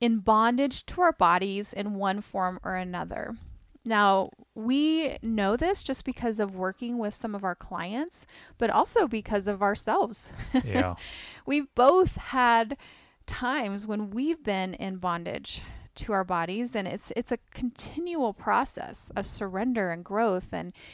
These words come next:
Speaker 1: giving it to the Lord. You know, it could be emotional eating. Um, it could be, you know, just having this hatred for the way your body looks when you look in the mirror. It could be, you know, just trying to control our bodies.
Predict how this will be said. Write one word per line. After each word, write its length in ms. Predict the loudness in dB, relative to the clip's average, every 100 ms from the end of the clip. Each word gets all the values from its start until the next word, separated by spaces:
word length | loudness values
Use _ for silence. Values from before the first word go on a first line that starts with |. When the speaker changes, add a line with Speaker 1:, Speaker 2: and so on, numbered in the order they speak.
| -6
Speaker 1:
giving 300 | 0 2 2
it 100 | 0 -4
to 120 | -2
the 120 | -2
Lord. 480 | 0 -2 0 -2 -6 -18 -20 -20 -20 -12 0
You 100 | 2
know, 60 |
it 100 | 2
could 180 | 2 2
be 160 | 2 2
emotional 540 | 2 0 0 -4 -6
eating. 540 | -4 -2 0 0 -2 -6 -14 -20 -20 -12
Um, 340 | -4 -2 -2 -4
it 140 | -6
could 240 | -4 -4 -2
be, 380 | 0 0 -2 -4
you 160 | -4
know, 160 | -4 -4
just 200 | -6 -8
having 400 | -6 -2 -2 -2
this 220 | -4 -6
hatred 600 | -8 -6 -4 0 -2 -2
for 280 | -8 -4 -2
the 100 | -2
way 280 | -2 0 0
your 180 | -2
body 340 | -4 -4 -4 -6
looks 560 | -4 -4 -4 -8 -10 -14 -20 -20 -20 -6
when 180 | -2 -2
you 140 | -2
look 200 | -2 -2
in 120 | -2
the 80 | -2
mirror. 440 | -4 -4 -6 -8 -12 -20 -20 _ _ -8
It 160 | -6
could 220 | 2 0 2
be, 440 | -2 0 -2 -4
you 140 | -4
know, 140 | -2 -2
just 240 | -4 -8
trying 360 | -2 0 0 0
to 60 |
control 920 | -2 -2 -2 -4 -8 -2 2 6 6 6
our 180 | 4 2
bodies. 880 | 0 0 0 0 2 2 0 -6